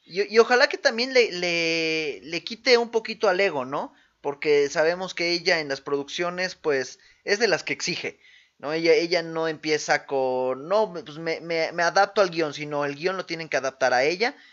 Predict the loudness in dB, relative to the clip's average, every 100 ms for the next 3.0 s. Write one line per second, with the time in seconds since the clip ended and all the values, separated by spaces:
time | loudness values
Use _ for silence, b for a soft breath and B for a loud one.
0 | B -12 0 0 0 -6 -6 -2 -2 -2
1 | -4 -6 -6 -6 -4 -4 0 2 4 2
2 | -2 b b b -8 0 4 4 2 -8